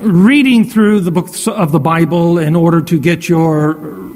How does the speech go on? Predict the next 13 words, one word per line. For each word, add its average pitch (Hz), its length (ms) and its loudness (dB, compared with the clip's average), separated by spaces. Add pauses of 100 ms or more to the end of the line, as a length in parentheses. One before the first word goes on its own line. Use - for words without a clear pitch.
(760)
your 156 160 0
schedule 175 600 0
done 165 320 0
by 151 160 -4
the 156 160 -4
end 170 200 2
of 147 100 -4
the 147 80 2
year 170 380 2
is 165 560 -2
an 214 180 0
admirable 190 640 0
thing, 214 460 0